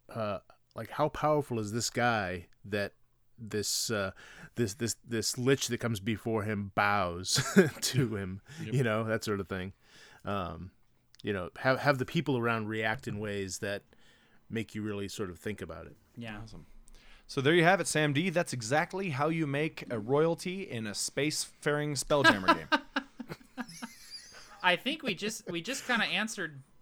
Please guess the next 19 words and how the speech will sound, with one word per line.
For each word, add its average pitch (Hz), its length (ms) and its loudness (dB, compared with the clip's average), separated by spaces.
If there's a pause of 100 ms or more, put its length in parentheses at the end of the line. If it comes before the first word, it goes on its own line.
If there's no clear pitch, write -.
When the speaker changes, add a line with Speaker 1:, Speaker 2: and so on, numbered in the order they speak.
(260)
Speaker 3:
Josh's 170 420 -4
question 107 500 -10
too. 127 240 -10 (1400)
Speaker 2:
R-, 110 180 -10 (220)
r-, 120 140 -8 (200)
I 139 80 -4
wasn't. 190 220 -6
You 131 80 0
know 143 80 -2
what? 185 140 -2
I 143 40 0
wasn't 170 220 -2
even 123 180 -4
looking 135 280 -6
at 90 120 -10
Josh. 127 380 0
I 123 40 2
was 131 120 -2
looking 117 480 -6